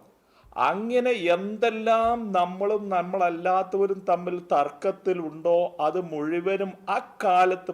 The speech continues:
പ്രാവർത്തികമാക്കിയിട്ടുണ്ടെങ്കിൽ നമ്മൾ പ്രാവർത്തികമാക്കണം. എന്നാൽ തൗഹീദി പ്രബോധനത്തിൻ്റെ ആളുകളെ സംബന്ധിച്ചിടത്തോളം നമ്മൾ ഇന്ന് ചെയ്യുന്ന കാര്യങ്ങൾ,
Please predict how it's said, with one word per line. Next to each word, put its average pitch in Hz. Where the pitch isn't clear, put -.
പ്രാവർത്തികമാക്കിയിട്ടുണ്ടെങ്കിൽ 151
നമ്മൾ 135
പ്രാവർത്തികമാക്കണം. 117
എന്നാൽ 143
തൗഹീദി 151
പ്രബോധനത്തിൻ്റെ 135
ആളുകളെ 139
സംബന്ധിച്ചിടത്തോളം 135
നമ്മൾ 214
ഇന്ന് 220
ചെയ്യുന്ന 196
കാര്യങ്ങൾ, 190